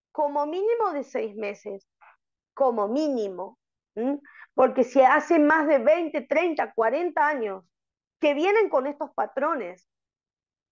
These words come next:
con este sistema de creencias, totalmente desconectadas de su merecimiento, no podemos pretender que, eh, en dos sesiones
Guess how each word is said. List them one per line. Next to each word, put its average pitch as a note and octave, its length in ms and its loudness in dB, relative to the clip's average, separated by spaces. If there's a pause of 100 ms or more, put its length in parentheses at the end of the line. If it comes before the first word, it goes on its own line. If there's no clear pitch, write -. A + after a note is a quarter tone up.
(100)
con B3+ 220 -2
este D#4 260 -2
sistema C4 400 -2
de C4+ 180 -2
creencias, G3+ 800 -6 (440)
totalmente C#4+ 680 -2
desconectadas B3+ 680 -2
de B3+ 60 -4
su - 140 -10
merecimiento, B3 560 -4
no B3 140 -4
podemos A#3+ 380 -4
pretender G#3+ 600 -4 (440)
que, B3 340 0
eh, G#3 340 -8 (120)
en A3 200 -6
dos D4+ 160 0
sesiones D4 720 -2